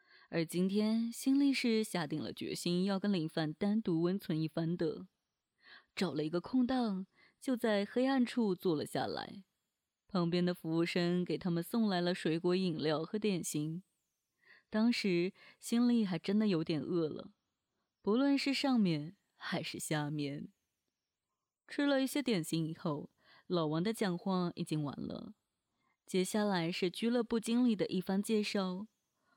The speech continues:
无非是很荣幸地接待他们，希望今后能够举办更多的新闻节活动。接下来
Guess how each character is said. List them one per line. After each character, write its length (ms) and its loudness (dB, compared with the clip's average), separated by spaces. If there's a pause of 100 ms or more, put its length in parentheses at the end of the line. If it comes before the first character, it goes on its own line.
(220)
无 160 -2
非 300 2
是 140 0
很 180 2
荣 200 2
幸 220 0
地 140 0
接 200 0
待 160 2
他 200 2
们， 420 0 (480)
希 240 -2
望 180 4
今 240 4
后 300 4
能 180 4
够 120 2
举 180 0
办 240 0
更 260 2
多 160 0
的 120 0
新 260 2
闻 160 2
节 180 -2
活 220 -2
动。 360 -10 (1500)
接 180 0
下 220 0
来 280 -6